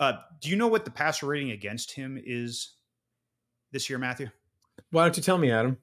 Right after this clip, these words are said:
Speaker 1: It's the Blutarski, zero point zero, okay? It is goose egg. I mean, zero touchdowns. We, I've got the stats. In fact, you've got the stats. You were the nice enough to pull them all for me. But Ramsey, um, in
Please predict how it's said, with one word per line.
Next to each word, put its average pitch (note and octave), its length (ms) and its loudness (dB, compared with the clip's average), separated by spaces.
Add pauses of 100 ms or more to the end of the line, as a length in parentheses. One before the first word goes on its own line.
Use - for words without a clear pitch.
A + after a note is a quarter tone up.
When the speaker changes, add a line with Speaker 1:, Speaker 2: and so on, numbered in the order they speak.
(340)
Speaker 1:
It's F3 160 0
the D#3+ 80 0
Blutarski, A#2+ 520 -4 (340)
zero C3+ 240 -2
point A2 200 -10
zero, F2+ 160 -16 (220)
okay? C#3 360 -8 (840)
It D#3 180 2
is C3 540 0 (640)
goose F#3+ 360 10
egg. F#2 280 -6 (240)
I D3 60 -10
mean, A2+ 340 -2
zero D3+ 280 4
touchdowns. D3 420 2
We, C#3+ 140 -6
I've C#3+ 120 0
got B2 140 0
the - 60 -16
stats. B2+ 300 -4
In F3+ 60 -4
fact, G3 220 2
you've B3+ 200 2
got D3 180 4
the B2 60 -6
stats. A2+ 340 -8
You D#3+ 100 -2
were E3+ 160 -2
the C#3 80 -8
nice C3+ 260 0
enough C3 180 -4
to B2+ 60 -10
pull D3 220 -4
them B2 140 -2
all B2+ 320 -4 (340)
for E3+ 300 0
me. A2+ 180 -4
But A2+ 360 -2 (420)
Ramsey, D3+ 600 0
um, A2+ 680 -4 (240)
in A#2 220 -10